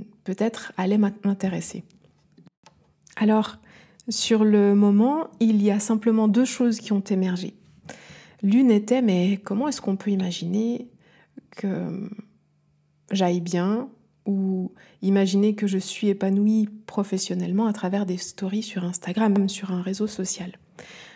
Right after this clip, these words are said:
Alors ça m'a comme questionnée en me disant, tiens, quel est le message finalement, euh, qui peut être perçu par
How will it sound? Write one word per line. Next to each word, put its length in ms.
Alors 240
ça 120
m'a 280
comme 360
questionnée 600
en 80
me 60
disant, 220
tiens, 280
quel 160
est 80
le 120
message 440
finalement, 580
euh, 200
qui 160
peut 140
être 240
perçu 420
par 480